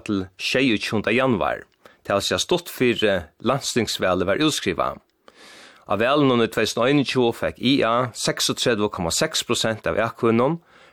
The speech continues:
men nú er flokkurin einast finnst einogtretivu prosent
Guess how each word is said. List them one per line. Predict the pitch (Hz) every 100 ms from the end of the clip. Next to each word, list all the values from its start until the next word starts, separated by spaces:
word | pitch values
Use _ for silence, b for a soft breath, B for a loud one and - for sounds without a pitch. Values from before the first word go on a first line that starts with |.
| b
men | 101
nú | 127 151
er | 131
flokkurin | - 139 - 117 104
einast | 107 110 98 -
finnst | 107 98 95
einogtretivu | - 170 151 - 101 92 85
prosent | - 101 90 85 -